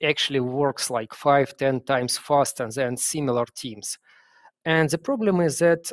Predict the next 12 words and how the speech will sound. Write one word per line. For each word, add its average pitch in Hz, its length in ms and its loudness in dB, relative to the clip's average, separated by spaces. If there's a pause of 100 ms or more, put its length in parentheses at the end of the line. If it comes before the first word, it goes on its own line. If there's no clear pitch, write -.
(140)
<sighs> - 160 -14
not 165 200 2
a 127 40 -4
problem, 147 440 2
probably, 135 500 0
uh, 147 240 4
<laughs> - 80 -6 (720)
the 143 100 -2
phenomena 196 460 6
is 147 200 2
that, 160 300 4 (200)
uh, 147 640 4